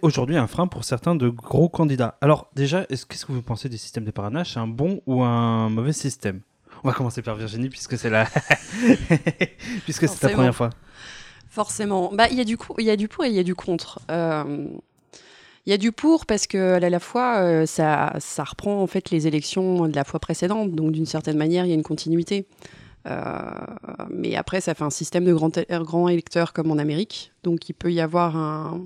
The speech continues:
Speaker 2: un peu du pour, un peu du contre. Après, euh, cinq cents signatures, on peut débattre sur le nombre. Euh, en tout cas, ça aussi, ça laisse, euh,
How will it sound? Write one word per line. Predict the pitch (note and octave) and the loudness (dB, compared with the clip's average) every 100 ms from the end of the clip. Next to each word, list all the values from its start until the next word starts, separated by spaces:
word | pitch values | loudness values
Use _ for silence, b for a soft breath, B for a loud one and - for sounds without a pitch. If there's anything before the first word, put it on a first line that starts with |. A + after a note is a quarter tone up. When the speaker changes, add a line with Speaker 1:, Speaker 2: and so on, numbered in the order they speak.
| E3 - - | -14 -16 -4
Speaker 2:
un | G3 | -2
peu | F#3 A3+ | -2 -2
du | F#3+ | -4
pour, | - A3+ | -4 -2
un | G3+ | -2
peu | F3+ F3 | -4 -6
du | F3+ | -6
contre. | F#3+ A3+ - - - B B B B B B | -6 -6 -10 -16 -18 B B B B B B
Après, | F3 - A3 G#3+ | -6 -4 -4 0
euh, | F#3+ | -2
cinq | - G3+ | 0 -4
cents | - G#3 | -2 -4
signatures, | - G#3 G3 - A3 A3 | -2 0 0 -2 -2 0
on | F3 | -2
peut | - F#3+ F#3+ | -2 -2 2
débattre | F3 F3 F3+ | 2 2 -2
sur | - E3 D#3 | -4 -6 -2
le | |
nombre. | E3+ G#3 A3 E3 D3 - | 0 0 0 -2 -6 -6
Euh, | D3+ D3 C3+ - - - - - - - - - _ - | -4 -2 -4 -4 -8 -10 -12 -14 -16 -16 -18 -20 _ -12
en | D#3+ | -10
tout | - E3 | -8 -2
cas, | G3 G3+ | 0 0
ça | - D#3 | 0 -2
aussi, | D3+ - G3 | -2 -4 -4
ça | D#3 | -2
laisse, | C#3+ F3 - D#3+ | 0 0 -2 -2
euh, | D3 B2+ - - | -2 -2 -6 -8